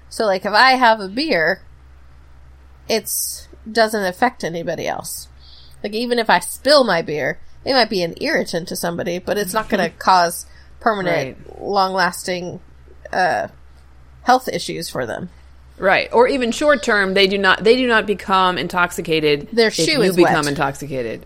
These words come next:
Speaker 2: Right.
Speaker 1: Yeah.
Speaker 2: But their shoe is not intoxicated either. No one's intoxicated but you, in short.
Speaker 1: Yeah. But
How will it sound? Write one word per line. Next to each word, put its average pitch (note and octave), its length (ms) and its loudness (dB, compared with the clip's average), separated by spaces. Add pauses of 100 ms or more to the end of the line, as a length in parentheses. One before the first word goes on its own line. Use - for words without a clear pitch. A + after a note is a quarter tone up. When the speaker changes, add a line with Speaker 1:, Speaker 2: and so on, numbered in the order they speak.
Speaker 2:
Right. D#3 200 0
Speaker 1:
Yeah. D#3+ 140 0 (680)
Speaker 2:
But F3 100 -2
their E3+ 120 0
shoe F#3+ 220 -2
is D#3 120 -2
not C#3+ 140 -6
intoxicated C3+ 580 -10
either. A2+ 340 -12 (2250)
No E3 180 -4
one's F#3+ 220 -2
intoxicated E3+ 640 -4
but C#3 140 -6
you, A#2+ 300 -6
in B2 120 -14
short. - 360 -12 (380)
Speaker 1:
Yeah. - 180 -6 (1080)
But G3 320 -2